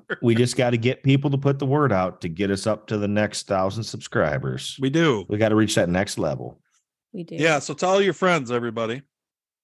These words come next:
Speaker 1: If you
Speaker 3: Todd,
Speaker 1: don't have
Speaker 3: did
Speaker 1: a
Speaker 3: you
Speaker 1: friend, tell your enemy. Go
Speaker 2: Tell
Speaker 1: ahead, Gary. Sorry.
Speaker 2: everybody.
Speaker 3: Todd, did you say that there's a way for people to comment?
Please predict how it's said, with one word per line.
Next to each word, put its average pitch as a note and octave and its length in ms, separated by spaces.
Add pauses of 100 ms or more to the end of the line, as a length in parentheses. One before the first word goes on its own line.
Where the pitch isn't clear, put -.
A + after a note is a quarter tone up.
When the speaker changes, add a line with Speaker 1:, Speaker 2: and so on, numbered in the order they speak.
(420)
Speaker 1:
If - 120
you A#2+ 60
Speaker 3:
Todd, - 120
Speaker 1:
don't B2+ 80
have B2 80
Speaker 3:
did B2 80
Speaker 1:
a - 20
Speaker 3:
you - 40
Speaker 1:
friend, D3 240
tell A#2 140
your A#2+ 140
enemy. E2 400 (1500)
Go G2+ 80
Speaker 2:
Tell - 20
Speaker 1:
ahead, F#2 240
Gary. A2+ 260
Sorry. D#2+ 320
Speaker 2:
everybody. - 320
Speaker 3:
Todd, B3+ 340
did A3+ 160
you C4 180
say G#3+ 260
that G#3 160
there's G#3+ 180
a F#3+ 60
way F3+ 300
for G3 120
people F#3 300
to E3+ 60
comment? F3 720